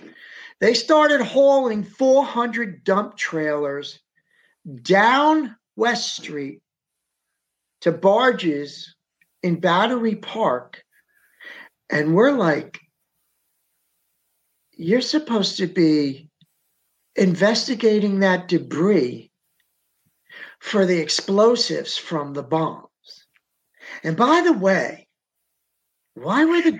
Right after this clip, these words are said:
dogs taken out in the beginning of August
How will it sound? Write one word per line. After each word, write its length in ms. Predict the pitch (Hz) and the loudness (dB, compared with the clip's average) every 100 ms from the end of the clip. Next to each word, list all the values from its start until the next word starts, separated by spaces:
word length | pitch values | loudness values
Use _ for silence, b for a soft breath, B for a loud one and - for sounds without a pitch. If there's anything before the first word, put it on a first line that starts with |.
| - | 0
dogs 720 | 185 254 220 143 131 - - | 4 6 4 2 -2 -6 -10
taken 520 | - 170 175 202 185 | -4 -2 -2 -4 -6
out 440 | 214 202 113 95 - _ _ _ _ _ _ _ _ _ - | -4 -6 -8 -12 -20 _ _ _ _ _ _ _ _ _ -6
in 180 | 190 180 | -2 -2
the 60 | |
beginning 560 | 175 180 160 180 185 160 | -2 -4 0 0 0 -2
of 140 | 147 - | -4 -6
August 840 | 156 165 175 151 - - - - | 0 2 2 -2 -8 -14 -16 -18